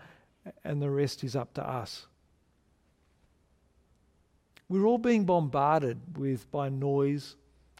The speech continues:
and voices all around us. Social media, news feeds, different voices claiming to give us the truth that we need to hear.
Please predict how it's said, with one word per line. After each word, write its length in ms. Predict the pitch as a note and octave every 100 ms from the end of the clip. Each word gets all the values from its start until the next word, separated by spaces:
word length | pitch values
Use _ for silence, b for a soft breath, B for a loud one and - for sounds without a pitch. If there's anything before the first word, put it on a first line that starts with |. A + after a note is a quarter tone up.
| _
and 180 | D3+ C#3
voices 600 | A#2 C#3+ D3+ - B2+ A2 -
all 220 | C#3 C3+
around 340 | B2 B2+ B2+
us. 280 | A#2+ - - _ _ _ _ _ _ _ b b
Social 460 | - E3+ E3 E3+ D#3
media, 520 | D3 C#3+ C3 C3 B2+ - _ _ _ _ _ -
news 420 | D#3 D#3+ D#3+ C3+
feeds, 560 | - C#3 C3+ B2+ - - _ _ _ _ _ _ _ _ _ _ _
different 320 | G#3 G3+ G#3
voices 560 | C#3 D3+ E3 F3 F3+ D3+
claiming 540 | - E3 D#3+ E3+ F3+
to 100 | E3+
give 180 | C3+ C#3+
us 180 | D3 -
the 120 | C#3
truth 460 | - - D#3 D#3 -
that 120 | -
we 120 | D#3
need 260 | C#3 C3+ B2+
to 140 | C3+
hear. 340 | A2 B2 B2